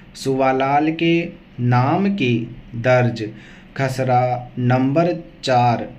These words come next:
व खसरा नंबर एक हज़ार इक्कीस की भूमि का नामांतरण उर्मिला देवी एवं अन्य विधिक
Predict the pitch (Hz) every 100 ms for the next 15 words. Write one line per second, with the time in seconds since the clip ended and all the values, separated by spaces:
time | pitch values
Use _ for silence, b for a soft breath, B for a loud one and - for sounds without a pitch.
0 | - - 117 120 117 113 110 - B B
1 | B - 131 156 180 202 170 127 120 120
2 | 120 120 120 - - 127 131 127 - 135
3 | 131 131 131 143 131 - 156 165 165 -
4 | - - - 147 135 113 110 B B B
5 | - 117 135 143 156 190 208 139 110 104
6 | - - - 120 127 135 139 135 139 139
7 | 131 143 151 139 - - B B B -
8 | 143 151 151 147 175 190 135 120 123 131
9 | 135 - - - - - - 139 139 156
10 | 143 120 120 B B B 131 131 135 135
11 | 139 139 - - 117 123 123 156 160